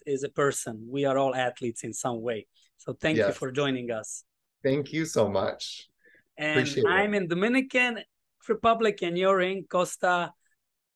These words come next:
Speaker 1: Rica.
Speaker 2: Costa Rica, yes.
Speaker 1: Costa Rica. That's rich coast, rich,
Speaker 2: Rich,
Speaker 1: rich,
Speaker 2: rich coast. Yeah, Costa
Speaker 1: abundant.
Speaker 2: Rica has those rich coasts. It's beautiful, beautiful,
Speaker 1: Abundant
Speaker 2: beautiful.
Speaker 1: in nature
Speaker 2: Yes.
Speaker 1: and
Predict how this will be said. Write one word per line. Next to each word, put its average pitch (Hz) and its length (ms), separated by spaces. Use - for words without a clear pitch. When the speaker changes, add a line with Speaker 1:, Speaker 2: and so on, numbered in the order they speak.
Speaker 1:
Rica. 139 280
Speaker 2:
Costa 185 280
Rica, 110 480
yes. 131 560
Speaker 1:
Costa 127 220
Rica. 135 360
That's 160 300
rich 208 400
coast, 175 400
rich, 156 440
Speaker 2:
Rich, 143 280
Speaker 1:
rich, 139 160
Speaker 2:
rich 143 180
coast. 117 480
Yeah, 123 200
Costa - 160
Speaker 1:
abundant. 135 160
Speaker 2:
Rica 120 420
has 127 280
those 107 240
rich 107 320
coasts. 98 360
It's 104 160
beautiful, 107 880
beautiful, 120 320
Speaker 1:
Abundant 180 420
Speaker 2:
beautiful. 156 160
Speaker 1:
in 156 60
nature 147 640
Speaker 2:
Yes. 104 160
Speaker 1:
and - 80